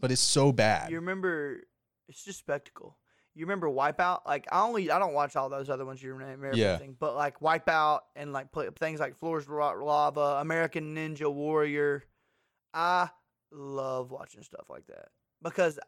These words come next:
Speaker 2: I
Speaker 1: See,
Speaker 2: know
Speaker 1: um,
Speaker 2: that I can do it. That's the reason I love watching it.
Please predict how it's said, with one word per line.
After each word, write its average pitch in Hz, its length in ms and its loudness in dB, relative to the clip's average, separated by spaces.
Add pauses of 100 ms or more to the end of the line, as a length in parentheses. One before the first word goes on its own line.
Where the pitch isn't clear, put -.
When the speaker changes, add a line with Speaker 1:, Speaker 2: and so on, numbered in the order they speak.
Speaker 2:
I 160 160 2
Speaker 1:
See, 147 80 6
Speaker 2:
know 196 220 6
Speaker 1:
um, 196 80 2
Speaker 2:
that 160 180 0
I 151 160 0
can 147 220 -8
do 135 200 -8
it. - 160 -12 (400)
That's 151 260 -4
the 156 160 2
reason 139 420 -2 (200)
I 135 320 -4
love 131 260 -12
watching 76 320 -20
it. - 100 -20